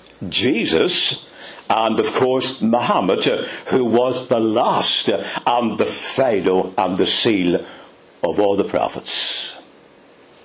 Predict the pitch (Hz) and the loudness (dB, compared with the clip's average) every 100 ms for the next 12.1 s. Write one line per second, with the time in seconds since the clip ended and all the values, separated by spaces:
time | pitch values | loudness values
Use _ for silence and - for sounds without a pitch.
0 | - - - - - - - - - - | -20 -20 -20 -20 -20 -20 -20 -20 -20 -20
1 | - - - - - - - - - - | -20 -20 -20 -20 -20 -18 -18 -20 -20 -20
2 | - - 92 - 147 160 98 220 - - | -20 -14 -6 0 0 0 0 0 0 -2
3 | - - - - - - 95 101 131 113 | -4 -14 -20 -20 -20 -6 0 2 2 2
4 | 92 87 85 90 - 98 101 - 175 185 | 2 2 2 2 2 2 2 0 -2 -4
5 | - - - - - - - - - - | -10 -20 -20 -20 -20 -20 -20 -20 -20 -20
6 | - - 90 123 180 214 156 117 123 170 | -20 -10 -2 0 2 2 2 2 2 2
7 | - - 151 208 - 135 107 92 107 180 | 0 0 0 2 2 2 2 0 0 2
8 | - - 139 123 98 160 180 190 - - | 0 2 2 4 2 2 -2 -8 -14 -14
9 | - 117 127 120 98 - 123 143 151 143 | -4 2 2 2 0 0 2 2 2 -2
10 | - - - - 131 147 175 190 160 107 | -2 -8 -6 0 2 2 2 0 0 2
11 | 107 113 139 127 - - 123 107 107 95 | 2 2 -2 -6 -10 -2 2 2 0 0
12 | 117 | -2